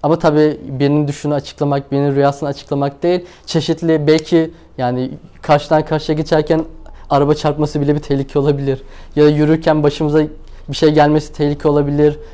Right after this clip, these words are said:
Ama bunun dışında daha büyük tehlikeler var. Örneğin kilisesiz kalmak ya da işte imandan düşmek gibi çok fazla tehlikelerimiz var. Biz bunlarla karşı karşıyaysak, e, ne yapmalıyız? Aslında Daniel'in yaptığını yapmalıyız. Şimdi, e, ona geçeceğiz.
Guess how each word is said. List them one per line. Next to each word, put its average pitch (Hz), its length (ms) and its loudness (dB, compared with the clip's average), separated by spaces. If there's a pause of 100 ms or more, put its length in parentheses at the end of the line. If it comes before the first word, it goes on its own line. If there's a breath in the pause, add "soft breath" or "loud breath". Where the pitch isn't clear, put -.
Ama 170 260 2
bunun 170 220 4
dışında 170 360 0
daha 160 220 6
büyük 160 220 -2
tehlikeler 147 520 2
var. 143 220 2
Örneğin 143 360 0 (240 loud breath)
kilisesiz 151 580 -2
kalmak 151 680 2 (400 soft breath)
ya 139 120 0
da 147 60 4
işte 151 340 0
imandan 147 600 2
düşmek 151 360 -4
gibi 151 200 2
çok 151 240 -2
fazla 147 260 2
tehlikelerimiz 147 760 -2
var. 135 180 2 (500 soft breath)
Biz 160 220 0
bunlarla 170 380 4
karşı 156 320 0
karşıyaysak, 165 760 0 (420 soft breath)
e, 127 420 0
ne 139 120 2
yapmalıyız? 147 720 2
Aslında 151 340 -4
Daniel'in 147 400 2
yaptığını 147 380 -2
yapmalıyız. 156 560 -2 (240 soft breath)
Şimdi, 151 340 0
e, 139 420 0
ona 147 180 2
geçeceğiz. 143 920 -4